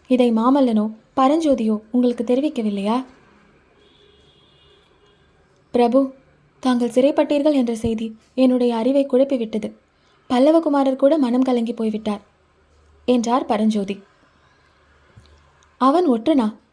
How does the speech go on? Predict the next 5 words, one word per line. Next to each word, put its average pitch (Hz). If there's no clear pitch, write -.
அப்படியென்றால் 254
சிங்களச்சினை 262
அவனிடம் 269
எப்படி 254
வந்தது?" 220